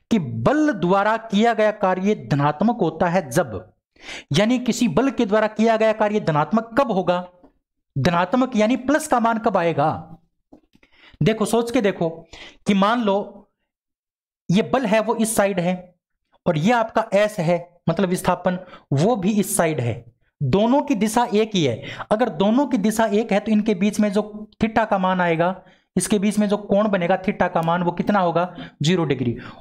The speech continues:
और cos ज़ीरो डिग्री का मान जो होता है वो एक होता है।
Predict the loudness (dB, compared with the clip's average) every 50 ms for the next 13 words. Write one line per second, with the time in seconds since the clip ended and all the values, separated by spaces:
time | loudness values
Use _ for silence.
0 | _ _ _ 2 2 2 -2 -6 -14 -4 0 2 4 4 4 2 2 0 -6 -2
1 | 0 2 2 2 2 2 2 2 2 0 2 2 2 2 2 2 0 0 0 0
2 | -2 2 0 0 0 0 -2 0 2 0 0 2 0 -2 -2 0 0 -2 0 -2
3 | -4